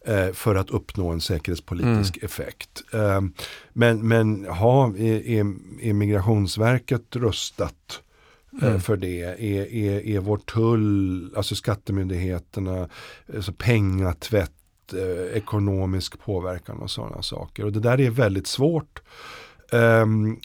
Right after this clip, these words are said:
Speaker 2: eh, och, och vissa länder har, har kommit längre. Jag tror Storbritannien t-,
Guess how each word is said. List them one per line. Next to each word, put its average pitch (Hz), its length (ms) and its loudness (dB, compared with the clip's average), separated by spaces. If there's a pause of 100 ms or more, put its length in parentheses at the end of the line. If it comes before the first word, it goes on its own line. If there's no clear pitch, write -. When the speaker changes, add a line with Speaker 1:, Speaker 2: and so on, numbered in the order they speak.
Speaker 2:
eh, 127 520 -10
och, 131 280 -6
och 123 120 0
vissa 127 240 4
länder 123 320 6
har, 110 320 4
har 107 240 0
kommit 101 360 0
längre. 110 680 2
Jag 107 160 -2
tror 113 140 -2
Storbritannien 120 960 2
t-, - 120 -14